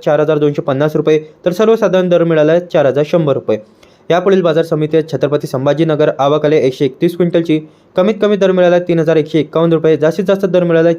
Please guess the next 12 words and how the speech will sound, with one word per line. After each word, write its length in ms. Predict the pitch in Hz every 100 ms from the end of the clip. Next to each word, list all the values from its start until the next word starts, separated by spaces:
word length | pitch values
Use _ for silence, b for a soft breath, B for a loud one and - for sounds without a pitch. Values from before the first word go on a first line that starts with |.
| 165
चार 160 | 151
हजार 180 | 151 156
शंभर 280 | 151 147 156
रुपये, 240 | 165 165 165 170 B -
तर 60 |
सर्वसाधारण 540 | 180 214 220 208 190 190
दर 140 | 180
मिळाला 240 | 170 160 170
आहे 100 | 196 190 -
तीन 140 | 180
हजार 200 | 160 165
आठशे 320 | 143 135 180